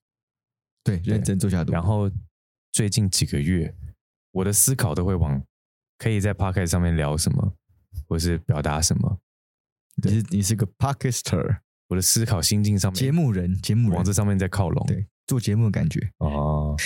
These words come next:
Speaker 1: 就像你今天，你今天，如果你今天要去，诶，表演好了，
Speaker 2: 嗯。
Speaker 1: 或者你今天要去做实体的 live show，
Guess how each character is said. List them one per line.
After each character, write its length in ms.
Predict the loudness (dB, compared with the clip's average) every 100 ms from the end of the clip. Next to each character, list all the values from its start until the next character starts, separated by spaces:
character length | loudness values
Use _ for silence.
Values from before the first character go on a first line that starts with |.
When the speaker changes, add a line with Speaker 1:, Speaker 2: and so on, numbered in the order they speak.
| -8 -4
Speaker 1:
就 100 | 0
像 140 | 2
你 80 | 0
今 140 | 2
天， 200 | 2 0 -4 _
你 160 | 0
今 100 | 2
天， 120 | 2
如 80 | 2
果 80 | 2
你 100 | 0
今 140 | 0
天 60 | 0
要 120 | 2
去， 560 | 0 0 2 2 0 -2 -8 _ -18 -18 _ _ _ _ _
诶， 460 | -4 0 2 0 0
表 260 | -2 -2 0
演 180 | 0
好 200 | 0 0
了， 140 | 0 0
Speaker 2:
嗯。 60 | 0
Speaker 1:
或 120 | 0
者 60 |
你 160 | 2 0
今 100 | 2
天 60 | 2
要 80 |
去 300 | 2 2 0 -4 _ _ _ _ _ _ _ -4
做 120 | 0
实 240 | 2 2
体 160 | 0 0
的 120 | 0
live 160 | 0 0
show， 420 | -2 0 -2